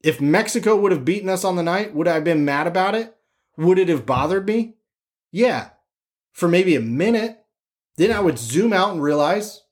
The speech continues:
it means nothing. Had the U S won five nil and made Mexico look like the inferior squad that they currently are, would I have been celebrating? You bet your ass I would have.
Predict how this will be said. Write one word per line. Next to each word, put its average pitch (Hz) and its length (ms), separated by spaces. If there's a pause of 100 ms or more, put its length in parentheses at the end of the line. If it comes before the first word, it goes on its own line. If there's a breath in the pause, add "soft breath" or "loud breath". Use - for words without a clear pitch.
it 120 140
means 156 300
nothing. 190 440 (520)
Had 180 120
the 180 80
U 214 240
S 208 140
won 220 180
five 175 520
nil 180 280
and 165 80
made 160 220
Mexico 175 380
look 175 240
like 185 140
the 160 120
inferior 175 640
squad 160 460
that 156 100
they 135 100
currently 165 440
are, 165 320 (200 loud breath)
would 143 140
I 180 140
have 170 80
been 170 160
celebrating? 202 720 (340)
You 180 80
bet 233 220
your 202 120
ass 226 280
I 127 100
would 107 180
have. - 180